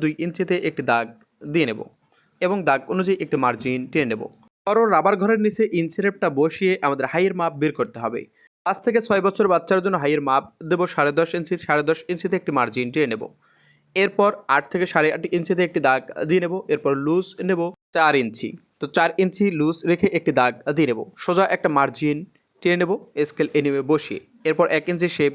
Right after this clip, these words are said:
দেওয়ার জন্য একটা মার্জিন টেনে নেব। এরপর মুহুরির দুই ভাগের এক ভাগে একটা মার্জিন দিয়ে নেব। তো হালকা প্লাজো দেওয়ার জন্য আমরা আঠারো ইঞ্চি মুহুরিটা দেব, তো নয় ইঞ্চিতে একটি দাগ দিয়ে নেব। স্কেল এনিমে বসিয়ে একটা মার্জিন টেনে নেব এবং মুহুরির দিকে একটু বাড়তি করে শেপ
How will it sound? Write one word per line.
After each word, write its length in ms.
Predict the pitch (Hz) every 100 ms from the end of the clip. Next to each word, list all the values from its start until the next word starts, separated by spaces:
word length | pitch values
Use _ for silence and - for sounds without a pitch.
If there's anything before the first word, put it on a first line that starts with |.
| 143
দেওয়ার 180 | 156 160
জন্য 120 | 160
একটা 120 | 156 143
মার্জিন 300 | 127 123 127 127
টেনে 160 | 156 113
নেব। 100 | 104 - _ _ _ _ -
এরপর 240 | 190 220 202
মুহুরির 280 | 170 185 190 147
দুই 100 | 147
ভাগের 200 | 170 180 156
এক 60 | 135
ভাগে 160 | 151 160
একটা 140 | 156 135
মার্জিন 340 | 120 110 120 123 131
দিয়ে 140 | 147
নেব। 100 | 110 - _ _ _
তো 40 | 143 139
হালকা 240 | 175 196 190
প্লাজো 240 | 170 160 165
দেওয়ার 200 | 147 151
জন্য 140 | 165 170 -
আমরা 160 | 131 123 - 131
আঠারো 220 | 143 180 190
ইঞ্চি 200 | 185 202 185
মুহুরিটা 320 | 143 151 156 127
দেব, 100 | 123 202 -
তো 40 | 160
নয় 120 | 160 160
ইঞ্চিতে 220 | 165 160
একটি 100 | - 123
দাগ 120 | 113 110 127
দিয়ে 120 | 143 139
নেব। 100 | 107 - _ _ _ _ -
স্কেল 360 | 165 - 180 180 -
এনিমে 320 | 165 175 180 170 139
বসিয়ে 300 | 156 185 180 151
একটা 120 | 143 131
মার্জিন 400 | 123 120 131 131 131 -
টেনে 160 | 175 170
নেব 100 | 165 220 _ _ _ -
এবং 120 | 147 160
মুহুরির 220 | 202 190
দিকে 100 | 196 190
একটু 120 | 202 143
বাড়তি 240 | 135 - 170
করে 140 | 165 165
শেপ 160 | 147